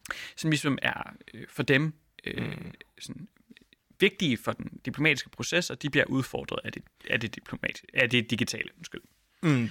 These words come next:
Speaker 2: og det tror jeg også, de studerende her på I P to måske har med fra I P et, men der er jo sådan en idé om diplomatiets kunst.
Speaker 1: Mm.
Speaker 2: At der faktisk er en, en,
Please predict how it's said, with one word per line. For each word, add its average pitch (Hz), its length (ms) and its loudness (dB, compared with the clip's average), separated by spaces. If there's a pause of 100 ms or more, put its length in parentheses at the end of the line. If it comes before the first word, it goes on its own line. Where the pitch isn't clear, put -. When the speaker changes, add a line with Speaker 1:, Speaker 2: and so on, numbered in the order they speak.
Speaker 2:
og 135 120 4
det 131 100 4
tror 156 160 4
jeg 120 80 8
også, 120 220 2
de 135 80 4
studerende 120 440 2
her 113 180 2
på - 100 -8
I 113 100 -4
P 117 140 -2
to 123 200 -2
måske 123 640 -2
har - 160 -2
med 120 300 4
fra - 240 -4
I 131 120 -2
P - 80 -12 (160)
et, 175 240 4
men 117 120 0
der - 100 -2 (140)
er 120 80 4
jo 143 160 4
sådan 127 200 -4
en 120 240 -2
idé - 500 2
om 120 220 4 (760)
diplomatiets 113 540 0
kunst. - 460 -6
Speaker 1:
Mm. 113 260 2 (340)
Speaker 2:
At - 120 0
der 127 60 0
faktisk 123 480 0
er 110 260 4
en, 113 220 -4 (440)
en, 120 160 -2